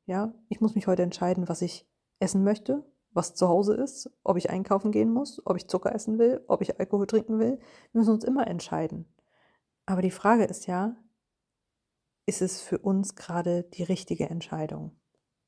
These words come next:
Vielleicht geht's auch gar nicht drum, die richtige Seite zu wählen. Vielleicht geht's darum, einfach erstmal kurz zu hinterfragen, was das hier ist. Und dann das zu tun,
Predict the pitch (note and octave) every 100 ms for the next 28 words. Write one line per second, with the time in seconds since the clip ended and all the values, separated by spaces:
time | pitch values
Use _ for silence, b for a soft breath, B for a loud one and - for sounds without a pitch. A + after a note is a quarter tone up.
0 | _ b b - A3 A3 A#3 G#3 - F#3+
1 | F#3+ F#3 - F3 E3+ E3+ G3+ G#3+ - F#3
2 | - D3 D3+ D#3 - - D#3+ E3 A#3 -
3 | _ B B B B - F#3+ - G3 -
4 | E3+ E3+ F3 F3 F#3+ - _ _ _ _
5 | _ _ _ _ _ _ F3+ F#3 E3+ F3+
6 | - F3+ F3+ F#3+ F#3+ - F3+ F3 - F3
7 | E3+ E3+ F3+ G#3+ _ _ - - F#3 -
8 | - G3+ - - _ _ _ _ _ _
9 | _ _ _ _ _ _ _ _ _ _
10 | _ _ - F#3 F#3 F#3 F#3+ G#3+ - _
11 | _ _ _ - F3+ - - - - F3+
12 | F3 F3+